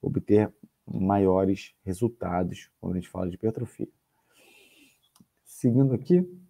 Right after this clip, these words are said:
é, esse artigo também é, é recente, né, um artigo de dois mil e vinte e um, e ele acaba respondendo algumas questões. Deixa eu só voltar nesse aqui antes, de,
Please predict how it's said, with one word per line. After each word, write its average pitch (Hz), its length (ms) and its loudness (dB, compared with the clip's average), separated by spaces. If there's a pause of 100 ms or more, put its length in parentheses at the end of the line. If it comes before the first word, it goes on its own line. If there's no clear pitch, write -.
(880)
é, 85 720 -2 (320)
esse 143 200 2
artigo 151 240 4
também 139 400 2
é, 92 140 -2
é - 60 -4
recente, 110 640 -2
né, 92 60 -4
um 85 40 -8
artigo 101 200 -4
de 95 60 0
dois 95 160 6
mil 98 400 2 (540)
e 107 100 4
vinte 113 280 0
e - 80 -2
um, 127 340 4 (100)
e 92 140 0
ele 107 160 4
acaba 101 380 0
respondendo 98 800 0
algumas 110 380 0
questões. 120 540 -2
Deixa 160 200 0
eu - 20 -18
só - 100 -2
voltar 151 260 0
nesse 120 180 -2
aqui 113 200 -4
antes, 104 300 -2
de, - 100 -4